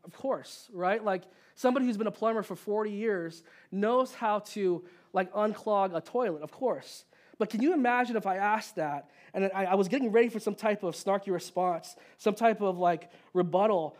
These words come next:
but imagine that forty-year-old plumber got red in the face and started to stammer. It started to say, like, "Uh, uh, uh, one time, like, twenty years ago, I was at a conference, a plumbing conference,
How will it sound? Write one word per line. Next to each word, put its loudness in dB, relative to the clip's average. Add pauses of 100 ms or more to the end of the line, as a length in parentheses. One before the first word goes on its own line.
(120)
but 4
imagine 4
that -2
forty-year-old 0
plumber -2
got -4
red -2
in -8
the -4
face -10 (1000)
and -14
started -2
to -8
stammer. -2 (880)
It -10
started 2
to -4
say, 0
like, -2 (520)
"Uh, -2 (220)
uh, -8
uh, 0 (220)
one -2
time, 0
like, -2
twenty -4
years -4
ago, -4
I -6
was -4
at 0
a -6
conference, -4
a -8
plumbing -4
conference, -8